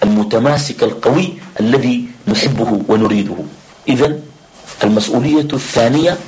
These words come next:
مسؤولية أصحاب البيت، الوالد الذي لا يجلس مع أبنائه، إما منشغل بالتلفزيون، إما بالجرائد، إما بأصحابه،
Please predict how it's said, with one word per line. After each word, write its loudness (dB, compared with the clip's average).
مسؤولية 2
أصحاب 0
البيت، 0
الوالد 2
الذي -2
لا 4
يجلس 0
مع 4
أبنائه، 2
إما 6
منشغل 0
بالتلفزيون، 0
إما 4
بالجرائد، 2
إما 4
بأصحابه، 2